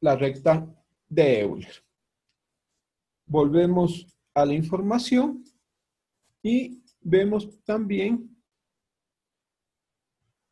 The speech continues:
que dentro, ah, de la recta de Euler nos habla de la circunferencia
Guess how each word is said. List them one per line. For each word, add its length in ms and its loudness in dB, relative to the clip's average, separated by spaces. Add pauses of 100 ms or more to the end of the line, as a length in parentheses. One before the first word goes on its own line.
(400)
que 160 -2
dentro, 840 2 (1700)
ah, 460 -2
de 140 0
la 160 0
recta 340 0
de 180 4
Euler 340 2
nos 320 0
habla 320 6
de 160 0
la 120 2
circunferencia 1040 -2